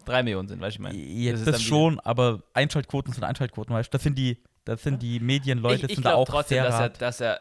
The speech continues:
Speaker 1: dass er einen guten Host machen würde und das war ja
Speaker 2: Er
Speaker 1: auch
Speaker 2: hat ja auch, er hat's auch gut gemacht.
Speaker 1: und
Speaker 2: Ich
Speaker 1: auch
Speaker 2: hab's mir
Speaker 1: mit dem,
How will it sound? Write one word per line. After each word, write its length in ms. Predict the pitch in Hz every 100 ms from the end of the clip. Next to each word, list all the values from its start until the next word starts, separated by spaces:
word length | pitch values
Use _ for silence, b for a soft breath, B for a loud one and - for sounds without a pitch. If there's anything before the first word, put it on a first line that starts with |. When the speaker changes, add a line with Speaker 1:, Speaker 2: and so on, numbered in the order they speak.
| -
Speaker 1:
dass 200 | 127 -
er 80 | 123
einen 200 | 110 110
guten 540 | 120 127 - 113 107 110
Host 260 | 113 -
machen 300 | 113 107 107
würde 160 | 110 110
und 80 | 107
das 160 | 107
war 100 | 110
ja 40 | 107
Speaker 2:
Er 60 |
Speaker 1:
auch 40 | 175
Speaker 2:
hat 120 | -
ja 60 | -
auch, 180 | 135 -
er 160 | 131 127
hat's 120 | -
auch 120 | 165 -
gut 160 | 170
gemacht. 220 | - 254
Speaker 1:
und 80 | 131
Speaker 2:
Ich 60 | 120
Speaker 1:
auch 40 |
Speaker 2:
hab's 100 | 123
mir 60 | 135
Speaker 1:
mit 80 |
dem, 40 | 123